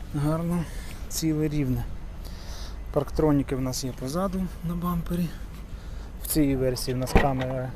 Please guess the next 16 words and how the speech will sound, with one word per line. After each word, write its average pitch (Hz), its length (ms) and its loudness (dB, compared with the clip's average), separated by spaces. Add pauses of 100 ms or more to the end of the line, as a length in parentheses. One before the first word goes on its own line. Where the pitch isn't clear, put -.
камери 127 360 6
заднього 120 360 0
огляду 120 240 -2
немає, 160 480 0
є 147 60 2
тільки 143 340 -2
пар-, 147 320 0
парктрони. 131 440 2
В 113 80 -4
Кашкаях 143 440 4
є 139 220 4 (140)
іде 151 220 0
або 139 260 4
те, 165 200 4
або 135 220 0
те. 120 200 -6